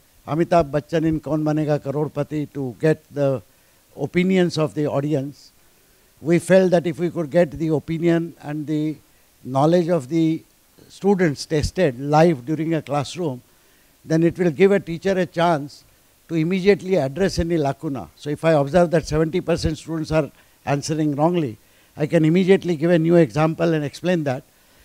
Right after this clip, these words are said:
which is not possible if I depend on the conventional tests, which will tell me two weeks later how weak the students are.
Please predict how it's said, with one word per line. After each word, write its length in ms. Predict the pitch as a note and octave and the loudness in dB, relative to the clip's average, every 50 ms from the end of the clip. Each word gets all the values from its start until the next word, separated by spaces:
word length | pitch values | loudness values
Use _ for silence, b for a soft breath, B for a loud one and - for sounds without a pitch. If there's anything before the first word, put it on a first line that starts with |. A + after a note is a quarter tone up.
| b b b b b | b b b b b
which 200 | D3+ E3+ E3 F3+ | -6 -4 -2 0
is 160 | G3+ F3+ F3 | 0 0 4
not 220 | G3 G#3+ F#3+ - | 2 2 2 2
possible 500 | - D#3+ E3 - - F#3 E3 G3+ G3+ G3 F#3 | 0 0 0 0 0 -2 0 2 2 2 2
if 200 | F#3 F3 C3+ - | -2 -6 -6 -2
I 140 | D#3 F3 E3 | 0 0 0
depend 400 | D3 D3+ D#3 - F#3+ F#3+ F#3+ F#3 | 0 -2 -6 -4 -4 -2 -2 -2
on 100 | F#3 F3+ | -2 -2
the 80 | F#3+ | -2
conventional 600 | F3+ - C#3+ D3 D#3 E3+ F#3 E3+ - E3 F3 E3+ | -4 -4 -4 -4 -2 -2 -2 -4 -2 -2 -2 -2
tests, 480 | D3 - - D#3+ C#3+ - - - - - | -2 0 0 0 0 0 -4 -14 -14 -12
which 160 | D#3 C#3+ - | -12 -10 -6
will 160 | D3+ F3 D#3 | -4 -4 -4
tell 180 | - - E3 F3+ | 0 0 0 0
me 160 | E3+ F#3 F#3+ | 2 0 -4
two 160 | C#3+ - F3+ | -4 -2 -2
weeks 320 | F#3+ F#3 G#3 G3 - - - | -2 -2 -2 -4 -4 -4 -4
later 400 | E3 E3+ D#3+ - F3 D3+ A2+ - b b b b b b | -2 -2 0 0 0 0 0 -4 b b b b b b
how 160 | - C#3+ F3 | 0 2 2
weak 280 | F3 D3 E3 E3+ C#3+ - | 2 2 0 -4 -4 -4
the 120 | D#3 D3 | -8 -8
students 360 | - - - C3+ B2 A#2 - G2+ | -8 -8 -14 -14 -12 -12 -10 -10
are. 160 | F2 - | -10 -10